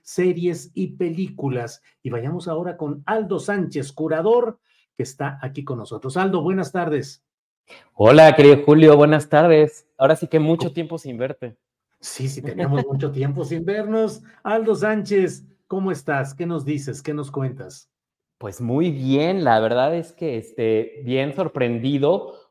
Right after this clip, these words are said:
Speaker 2: por la emoción de toda la gente que, eh, pudo acompañarnos ahí en el Zócalo. Eh, no solo el número de gente, sino la emoción, el entusiasmo y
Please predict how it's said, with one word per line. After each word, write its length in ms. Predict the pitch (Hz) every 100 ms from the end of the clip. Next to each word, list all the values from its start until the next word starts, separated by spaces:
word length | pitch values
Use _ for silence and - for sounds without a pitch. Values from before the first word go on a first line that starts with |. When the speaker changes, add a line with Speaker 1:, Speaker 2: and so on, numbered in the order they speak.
| _ _
Speaker 2:
por 460 | 131 123 123 120
la 400 | 123 120 117 113
emoción 840 | 113 120 123 120 - 131 143 175 165
de 100 | 131
toda 180 | 143 147
la 120 | 120
gente 480 | - 127 127 143 -
que, 840 | 117 104 101 101 101 98 98 - _ _ -
eh, 460 | 101 98 95 - -
pudo 460 | 113 123 120 113
acompañarnos 840 | 101 - 101 107 110 117 127 120
ahí 160 | 113 113
en 100 | 117
el 140 | 113
Zócalo. 640 | - 123 - 117 131 208 - _ _ _ _ _ _ _ _
Eh, 480 | 113 104 101 98 101
no 100 | 120
solo 220 | 127 156
el 160 | 135 120
número 320 | 139 156 147
de 100 | 117
gente, 380 | - 127 123 147
sino 300 | - 104 101
la 160 | 101 101
emoción, 960 | 104 104 101 - 123 127 139 151 160 135
el 160 | 110
entusiasmo 640 | 110 107 104 127 135 147 139
y 200 | 107